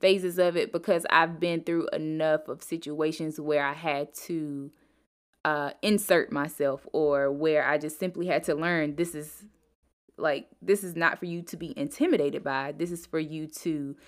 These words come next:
establish who you are. You are at the foundations of what you are building. So I'm, I'm less intimidated when it comes to the pageant coaching thing, but I'm still very much trying to find my rhythm. I'm still trying to figure out how do I want to, I know what I want to help the girls with,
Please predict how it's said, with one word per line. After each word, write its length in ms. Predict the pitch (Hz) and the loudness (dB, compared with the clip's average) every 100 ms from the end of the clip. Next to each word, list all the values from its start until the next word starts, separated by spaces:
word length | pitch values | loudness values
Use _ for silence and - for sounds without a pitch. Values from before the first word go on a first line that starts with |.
| - - | -16 -4
establish 1120 | 180 - - 196 196 214 190 147 139 - - _ _ _ | -4 -4 0 4 6 4 2 2 2 -2 -8 _ _ _
who 160 | 233 | -4
you 320 | 208 170 165 165 | -2 0 2 4
are. 260 | 156 139 | 4 2
You 360 | 147 156 190 170 | -2 -4 0 4
are 120 | 160 | 4
at 220 | 123 135 | 2 0
the 80 | 156 | 0
foundations 680 | 170 160 147 160 180 175 156 | 0 0 0 0 0 -4 -4
of 140 | 151 | -6
what 360 | 151 156 165 170 | -4 -4 -4 -2
you 100 | 151 | -4
are 120 | 143 | -4
building. 460 | 143 180 214 151 151 | -2 0 2 0 -2
So 180 | - | 0
I'm, 260 | 139 185 180 | 2 2 0
I'm 160 | - 170 | -4 0
less 220 | 180 262 | 2 2
intimidated 560 | 170 - 220 180 151 - | -2 -2 0 2 2 0
when 100 | 139 | -2
it 80 | - | -4
comes 200 | 175 170 | -6 -6
to 60 | |
the 60 | 160 | -6
pageant 340 | 175 156 147 | -2 -2 -2
coaching 300 | - 156 147 | -4 -4 -4
thing, 280 | 143 151 147 | -4 -4 -2
but 260 | 160 156 - - - - | 2 2 2 -10 -20 -6
I'm 140 | - 190 | -2 0
still 240 | 208 214 | 2 2
very 280 | 190 180 170 | 4 2 2
much 320 | 165 - - - | -2 -4 -6 -8
trying 340 | - 175 175 | 2 4 4
to 100 | 170 | -2
find 260 | 165 160 160 | 0 2 4
my 120 | 147 | 0
rhythm. 580 | 151 180 220 143 165 180 - - - - | 2 2 2 0 -4 -10 -16 -20 -20 -6
I'm 120 | 165 180 | -4 -4
still 260 | - 185 | 0 0
trying 160 | 185 175 | 2 -2
to 80 | 175 | -2
figure 240 | 170 175 | -2 2
out 160 | 156 185 | 2 2
how 220 | 185 226 | 2 2
do 160 | 226 | 4
I 160 | 185 175 | 4 4
want 420 | 175 170 156 - - | 2 0 0 -2 -6
to, 300 | 185 180 - | -4 -2 2
I 80 | 185 | 4
know 160 | 190 196 | 6 6
what 320 | 175 180 202 | 6 6 6
I 80 | 175 | 6
want 360 | 156 147 - - | 2 -2 -4 -4
to 160 | 147 | -4
help 240 | 165 - 151 | -2 -4 -4
the 60 | |
girls 360 | 147 143 147 - | -2 0 -2 -2
with, 360 | 185 226 156 | 2 4 2